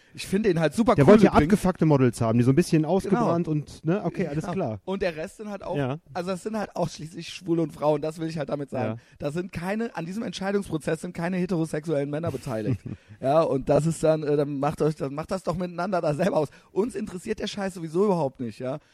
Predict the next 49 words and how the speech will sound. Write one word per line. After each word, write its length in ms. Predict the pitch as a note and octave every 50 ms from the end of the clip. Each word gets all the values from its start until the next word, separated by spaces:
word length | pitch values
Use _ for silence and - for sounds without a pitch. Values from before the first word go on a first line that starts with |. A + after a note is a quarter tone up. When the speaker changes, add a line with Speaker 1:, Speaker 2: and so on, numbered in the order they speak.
| _ _ _
Speaker 1:
Es 80 | _ _
gibt 160 | E3 E3 -
irgendwie, 320 | F3 F3 D#3+ E3 D#3+ D3
Gavin 300 | C3 - C#3+ D3 E3 D#3+
hat 100 | D#3 D3+
sogar 180 | C#3 D#3+ D3 C#3+
ein 100 | C#3 C#3
Video 240 | B2 C#3+ D3+ D#3 C#3
gedreht, 280 | B2 A#2+ - A#2+ A#2+ A2+
If 160 | - C3+ A2+ -
Dudes 420 | - C#3+ D3+ D3+ C#3+ C3 C3 C3+ _ _ _ _ _
Ran 280 | B2+ B2 B2 B2+ B2+ B2
Fashion. 500 | - - B2 A#2+ A#2+ - - A2+ G2 F2 _ _ _ _ _ -
Speaker 2:
Mhm. 80 | B2
Speaker 1:
Ja, 60 | A2+ A2
also 240 | A#2+ B2+ A#2+ A2
ich 120 | A2+ - -
muss 120 | B2+ A#2
sagen, 200 | - B2+ B2+ B2+
diesen 240 | B2 A#2+ A2 A2+ B2+
Gedanken 300 | A#2+ A2 B2+ C3 C#3 C3+
hatte 120 | A#2 C3
ich 60 | C3+ C3
jetzt 160 | C3+ A#2 -
nicht 140 | C3 A#2+ C3+
alleine. 300 | A2+ A#2 B2 B2+ C3+ B2+
Ich 120 | A#2 -
wollte 260 | F#2+ B2+ A#2+ C3 B2 - _ _ _ _ _ _
nur 120 | B2+ A#2+
sagen, 240 | C3 B2+ B2+ B2 - _ _ _ _ _
also 180 | - A#2+ A2+ A#2+
klar, 320 | - - C3 C#3 C#3 B2+
so 80 | A2+ B2
als 200 | A2 A2+ - -
Teenie 260 | - D3+ D3 D3 D3
stand 260 | - - C#3 C3 D3+
ich 100 | D3+ -
da 100 | - C#3+
vielleicht 280 | C3+ C#3+ C#3 C#3 C#3+ -
noch 140 | D3 C#3
drauf 300 | - - G#2+ C3+ C#3+ C#3+ B2+
selber, 440 | - B2 B2+ D3 D#3 D#3 D3+ C3 - _ _ _ _ _ _ _ _ _ _ _ _ _ _ - - _ _
aber 120 | - A2
das 120 | A2 A#2 A2+ -
ist, 200 | B2+ A#2+ - -
äh, 140 | - B2 A#2
lange 240 | A2 A#2 A#2 B2 B2
vorbei. 460 | - - A#2 G#2+ A2 G#2+ G2 F2+ F2+ F#2+
Deswegen, 520 | G#2 A2+ - - C3 C3 C#3+ C#3 C3 G2+